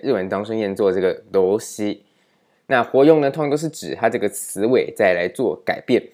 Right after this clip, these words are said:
那介绍一个我们之前常讲过的一个活用，就是放在名词句结尾的一个です这样子的一个丁宁语。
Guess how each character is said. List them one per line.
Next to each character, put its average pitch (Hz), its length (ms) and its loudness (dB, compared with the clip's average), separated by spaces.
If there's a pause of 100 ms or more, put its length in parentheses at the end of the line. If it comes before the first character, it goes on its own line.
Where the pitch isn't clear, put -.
(340)
那 143 120 -2
介 147 160 4
绍 151 220 8
一 143 40 2
个 147 120 6
我 - 20 2
们 101 140 -2
之 135 120 -8
前 120 320 -4
常 113 300 -6
讲 110 220 -2
过 131 180 2
的 104 80 2
一 - 20 2
个 104 80 4
活 98 240 -2
用， 117 160 2 (300)
就 123 100 -2
是 120 160 -2
放 123 240 -2
在 123 140 2
名 107 160 -2
词 123 160 -8
句 123 160 -4
结 98 180 2
尾 98 200 4
的 92 180 2
一 107 100 0
个 107 240 4 (280)
で 92 200 2
す - 180 -4 (180)
这 135 80 0
样 117 120 2
子 101 120 -8
的 101 180 4
一 110 140 0
个 113 120 2
丁 123 240 -4
宁 110 200 -4
语。 98 160 -8